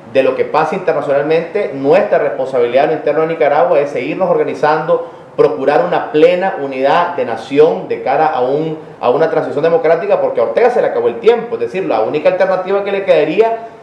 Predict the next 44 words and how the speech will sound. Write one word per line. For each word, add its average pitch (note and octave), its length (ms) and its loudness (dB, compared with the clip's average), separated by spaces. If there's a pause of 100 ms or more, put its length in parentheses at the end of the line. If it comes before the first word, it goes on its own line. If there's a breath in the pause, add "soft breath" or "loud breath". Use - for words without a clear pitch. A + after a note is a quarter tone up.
sería D3 300 0
un F3+ 100 0
escenario E3+ 520 0
de F3 200 2
completa F3 840 -2
cubanización D3 880 -2
de C3+ 80 0
Nicaragua, A2+ 520 0
porque A2 500 -2
Nicaragua B2 520 2
no D3 80 -2
es A#2+ 80 -2
Venezuela. A#2 540 0 (340 loud breath)
No C#3 120 2
es D#3 40 4
un E3 100 0
país D#3 200 4
que D#3 100 -2
tiene, D#3 200 0
por D#3+ 160 2
ejemplo, D3 320 0
recursos C#3+ 460 0
petroleros E3 600 4 (280 loud breath)
y C#3+ 80 -10
que C#3 140 -4
le - 100 0
puede D#3 220 4
dar E3 180 2
la - 80 0
espalda E3+ 540 2
a B2 160 -4
la A#2+ 160 2
O C#3 100 4
E D3+ 100 4
A F#3 360 -2 (180)
al D#3+ 160 0
ser C#3+ 140 -2
declarado C3+ 360 2
ilegítimo. B2+ 460 -4
En G#2+ 80 -4
el G#2+ 80 -8
caso A#2+ 220 0
de D#3 80 0
Nicaragua, F3+ 680 2